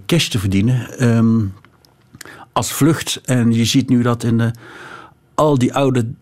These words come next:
dakloze centra, in Tijuana ben ik geweest, maar ook in, in San Francisco, in Los Angeles. Vroeger zaten daar de alcoholisten aan, aan de wijn.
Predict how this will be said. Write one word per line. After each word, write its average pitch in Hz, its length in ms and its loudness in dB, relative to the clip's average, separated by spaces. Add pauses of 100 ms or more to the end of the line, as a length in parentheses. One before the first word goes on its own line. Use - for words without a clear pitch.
(240)
dakloze 131 640 0
centra, 113 520 0
in 107 240 0
Tijuana 127 460 0
ben 110 180 0
ik 101 100 -2
geweest, 104 400 -2
maar 110 120 0
ook 110 180 -2
in, 117 200 0
in 110 200 0
San 113 240 0
Francisco, 110 640 0
in 113 200 0
Los 104 240 -2
Angeles. 113 640 0 (640)
Vroeger 120 580 0
zaten 120 360 0
daar 117 200 2
de 107 80 0
alcoholisten 117 680 0
aan, 110 220 0
aan 107 140 2
de 101 100 0
wijn. 143 380 0